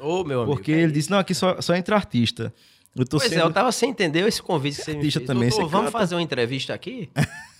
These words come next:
Speaker 1: Aí eu disse, "De quê?" Aí vo-, é, "Não, é no meu programa." Se no seu programa, oxe, é só, não é só os artistas, os, os cantores, et cetera.
Speaker 2: <laughs>
Speaker 1: Aí
Speaker 2: Você é
Speaker 1: disse, "Vai, vamos lá,
Speaker 2: artista.
Speaker 1: falar de, de emagrecimento."
Speaker 2: Você é artista. Agora,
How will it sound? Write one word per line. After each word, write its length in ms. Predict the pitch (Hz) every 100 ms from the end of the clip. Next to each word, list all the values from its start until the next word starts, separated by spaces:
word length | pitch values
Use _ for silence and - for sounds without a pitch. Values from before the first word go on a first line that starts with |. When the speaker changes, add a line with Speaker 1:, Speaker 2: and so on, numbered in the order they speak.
| -
Speaker 1:
Aí 100 | -
eu 60 | 160
disse, 160 | 180
"De 140 | - 349
quê?" 400 | - 160 107 92 - -
Aí 300 | 127 143 156
vo-, 240 | 180 160
é, 120 | 175
"Não, 240 | 202 285 254
é 60 |
no 100 | 254
meu 140 | 277 277
programa." 460 | 262 175 135 160
Se 120 | -
no 120 | 208 170
seu 180 | 240
programa, 420 | 240 175 123 180 233
oxe, 280 | 208 196 170
é 100 | 156
só, 280 | - 175 - 131 170
não 100 | 175
é 80 | 151
só 240 | - 160
os 160 | 139 139
artistas, 460 | 113 156 170 147
os, 200 | 139 131 143
os 160 | 139
cantores, 560 | - 113 - 170 160 151
et 100 | 113
cetera. 440 | - 160 160 233 -
Speaker 2:
<laughs> 640 | - - - - 185 170
Speaker 1:
Aí 100 | 156
Speaker 2:
Você 100 | 180
é 40 |
Speaker 1:
disse, 60 | 170
"Vai, 100 | 180
vamos 200 | 151 135
lá, 80 | 156
Speaker 2:
artista. 120 | 143
Speaker 1:
falar 180 | 170 175
de, 200 | 170 139
de 100 | 160
emagrecimento." 760 | 151 139 139 127 110 135 190 113
Speaker 2:
Você 240 | 127 139
é 40 | 180
artista. 340 | 156 123 -
Agora, 480 | - 127 151 170 185